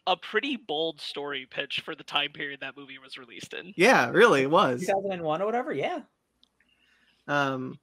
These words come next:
Speaker 2: it was a good time. I'm really excited for Everything Everywhere, though.
Speaker 1: Yeah, me too.
Speaker 2: Um,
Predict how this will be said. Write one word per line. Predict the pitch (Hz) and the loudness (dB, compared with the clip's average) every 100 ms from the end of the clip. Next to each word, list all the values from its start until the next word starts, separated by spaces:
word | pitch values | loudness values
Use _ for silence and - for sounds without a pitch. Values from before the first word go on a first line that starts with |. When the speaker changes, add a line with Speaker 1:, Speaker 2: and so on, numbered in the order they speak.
| _ - | _ -8
Speaker 2:
it | 392 | -2
was | 214 | -2
a | |
good | 185 165 | -2 -4
time. | - 110 - _ _ _ - | -4 -6 -10 _ _ _ -6
I'm | 151 | 0
really | 147 160 135 | 6 8 6
excited | - 127 | 2 -2
for | - | 0
Everything | 127 131 131 | -2 -2 -4
Everywhere, | 120 123 - | -6 -8 -8
though. | 104 104 - _ _ _ _ _ _ | -8 -10 -14 _ _ _ _ _ _
Speaker 1:
Yeah, | 175 160 - | -14 -12 -12
me | 170 | -14
too. | 170 - - _ _ - _ _ _ _ _ - | -18 -18 -20 _ _ -20 _ _ _ _ _ 2
Speaker 2:
Um, | 156 156 156 160 160 | 6 8 8 6 2